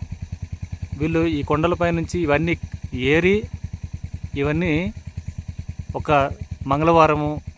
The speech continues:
గురువారం సంతల రోజు సంతలకెళ్ళి అమ్మడం జరుగుతుందన్నమాట. ఇవే విస్తరల కింద మనకి వాడుతూ ఉంటాం. ఇప్పుడు మీకు ఆ కొండపైన దూరం నుంచి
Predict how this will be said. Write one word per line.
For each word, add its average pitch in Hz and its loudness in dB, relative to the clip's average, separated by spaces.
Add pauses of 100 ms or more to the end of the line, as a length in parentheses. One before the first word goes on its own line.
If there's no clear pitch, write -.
(180)
గురువారం 156 4
సంతల 139 -2
రోజు 147 -2 (140)
సంతలకెళ్ళి 165 0 (580)
అమ్మడం 151 0
జరుగుతుందన్నమాట. 131 -2 (1700)
ఇవే 160 2
విస్తరల 170 4
కింద 156 0
మనకి 190 2 (840)
వాడుతూ 139 6
ఉంటాం. 123 -2 (4000)
ఇప్పుడు 151 -2
మీకు 147 4
ఆ 143 6
కొండపైన 156 2
దూరం 156 4
నుంచి 160 -2